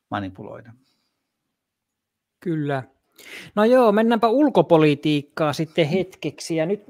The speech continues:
Speaker 2: käsitellään nato-jäsenyyttä ja sitten tätä D C A-sopimusta Yhdysvaltain kanssa.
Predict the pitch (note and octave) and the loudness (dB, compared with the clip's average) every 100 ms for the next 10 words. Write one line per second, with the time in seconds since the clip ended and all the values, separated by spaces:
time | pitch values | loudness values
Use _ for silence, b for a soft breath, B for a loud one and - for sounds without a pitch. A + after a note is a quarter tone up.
0 | _ _ G#3 G#3+ G3+ F#3 F#3 F#3 F#3 E3 | _ _ 0 0 0 0 0 0 -2 -4
1 | B F#3 B3+ B3+ G#3+ F3+ F#3 F#3 F#3+ E3+ | B -4 -4 -2 0 0 0 -2 -2 -2
2 | E3 E3 - E3+ F#3+ F3+ E3 E3 E3 E3+ | -4 -4 -2 -2 -2 -6 -6 -4 -2 0
3 | G#3 G#3 F3 E3 D3+ D3 E3 E3 D3+ C#3+ | 0 0 0 -2 -2 -2 -4 -4 -4 -6
4 | - D#3 D#3 D3 C3 - B2+ B2 - B2+ | -6 -6 -6 -6 -8 -8 -8 -8 -8 -6
5 | B2 B2 C3 B2+ A#2+ - - - - B2+ | -6 -8 -6 -6 -8 -12 -18 -18 -14 -10
6 | B2+ | -10